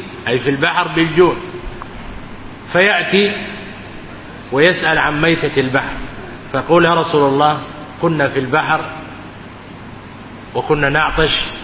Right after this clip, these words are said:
لأننا نتوضأ بماء، بماء شربنا، فبصرتنا وأرشدتنا وقلت: 'توضأوا بماء البحر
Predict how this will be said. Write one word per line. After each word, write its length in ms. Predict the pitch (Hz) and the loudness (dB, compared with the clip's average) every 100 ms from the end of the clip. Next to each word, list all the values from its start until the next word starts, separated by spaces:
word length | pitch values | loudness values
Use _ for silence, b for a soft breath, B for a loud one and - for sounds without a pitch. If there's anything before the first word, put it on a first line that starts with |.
| - | -2
لأننا 440 | 120 143 143 139 | 0 2 2 4
نتوضأ 460 | 135 123 135 143 135 | 2 2 4 4 2
بماء، 420 | 123 131 147 147 - - - - - - - | 0 2 2 2 -2 -12 -14 -14 -16 -16 -6
بماء 300 | 120 135 143 | -2 2 2
شربنا، 500 | 139 147 139 156 160 156 - - - - - - - - - | 4 2 4 4 2 0 -10 -14 -16 -16 -16 -16 -16 -8 -2
فبصرتنا 840 | 147 156 - 151 139 151 151 151 - - - | 0 0 2 0 2 2 2 0 -6 -12 -4
وأرشدتنا 800 | 123 139 - 151 - 143 147 151 147 - - - - | 0 2 2 0 2 0 2 -2 -8 -14 -16 -12 -6
وقلت: 380 | 117 147 139 | -2 -2 0
'توضأوا 540 | 131 135 143 131 139 135 | -2 2 2 4 4 4
بماء 320 | 127 135 139 | 2 2 2
البحر 400 | 131 143 147 143 | 2 0 0 -2